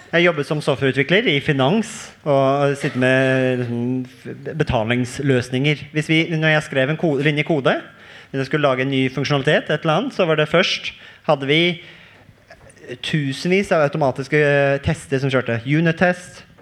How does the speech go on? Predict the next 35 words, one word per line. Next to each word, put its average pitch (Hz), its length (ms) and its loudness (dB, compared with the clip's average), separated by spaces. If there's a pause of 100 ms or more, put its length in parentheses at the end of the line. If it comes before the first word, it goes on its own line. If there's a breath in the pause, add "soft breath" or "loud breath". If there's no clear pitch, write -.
(180)
function 147 340 0
test, - 540 -2
integration 143 480 0
test, - 380 -2 (340 loud breath)
som 165 140 0
kjørte 151 340 2
automatisk, 156 540 0
hvor 160 100 -4
vi 147 80 4
hadde 143 100 2
på 156 60 -2
en 139 80 -2
måte 139 100 -4
spesifisert 151 800 0
i 143 80 2
en 147 100 -2
annen 127 300 2
kode 135 260 2
at 208 380 -4 (160)
sjekk - 400 -2 (240)
at 165 180 -2
den 160 160 0
koden 147 280 -2
jeg 143 100 -2
skriver 151 320 2
ikke 156 220 -2 (180)
ødelegger 135 420 0
noe 139 300 0
annet 120 380 -4
enn 120 100 -6
kode. 107 240 -2 (1000 loud breath)
Så, - 220 0 (680)
så 180 160 2
når 165 220 2
de, 147 60 4